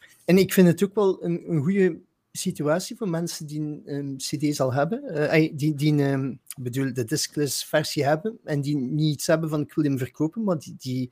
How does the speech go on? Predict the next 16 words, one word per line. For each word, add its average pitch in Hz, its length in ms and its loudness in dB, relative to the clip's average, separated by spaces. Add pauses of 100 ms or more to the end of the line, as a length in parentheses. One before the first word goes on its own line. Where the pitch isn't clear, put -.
(360)
die 143 120 -4
die 131 140 0
mogelijkheid 131 540 4
hebben 139 200 4
om 131 120 0
dan 131 140 4
gewoon, 123 420 0 (720)
ja, 131 320 -4
een 143 160 -2
aparte 139 800 2 (200)
lezer 139 560 0
te - 120 -18
kopen, 160 480 -6
vind 131 200 -6
ik - 340 -10
interessant. 143 720 -6